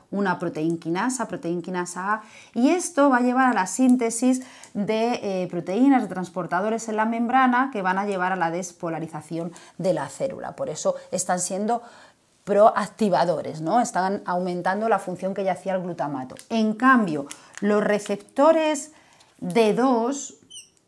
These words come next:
¿vale? Los receptores D dos lo que están haciendo es inhibir esta ruta, inhibir a la adenilatoxiclasa y por tanto inhibir a la P K A. Y por tanto anulan esos transportadores y a lo que nos llevaría es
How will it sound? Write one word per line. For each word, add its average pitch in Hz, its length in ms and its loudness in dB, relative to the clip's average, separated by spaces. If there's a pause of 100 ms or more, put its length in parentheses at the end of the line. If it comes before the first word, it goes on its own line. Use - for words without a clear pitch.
(320)
¿vale? 190 240 -8
Los 180 160 -2
receptores 190 680 -4
D 175 140 -2
dos 180 280 -2 (280)
lo 214 220 2
que 220 80 -2
están 233 200 0
haciendo 285 300 4
es 311 220 -2 (100)
inhibir 247 880 4 (220)
esta 214 320 -4
ruta, 175 340 -2
inhibir 170 320 0
a 208 40 0
la 185 80 -2
adenilatoxiclasa 180 1200 -4
y - 20 -2
por 180 240 -6
tanto 202 320 -4
inhibir 190 420 -2
a 175 80 -10
la 156 200 -6
P 165 160 -6
K 147 260 -4
A. - 160 -10 (500)
Y 185 120 -2
por 170 220 -6
tanto 190 540 -2
anulan 175 600 -2 (340)
esos 190 420 -4
transportadores 202 1040 0 (200)
y 220 140 2
a 214 80 4
lo 214 100 2
que 220 120 -2
nos 214 180 0
llevaría 226 560 4
es 262 160 -6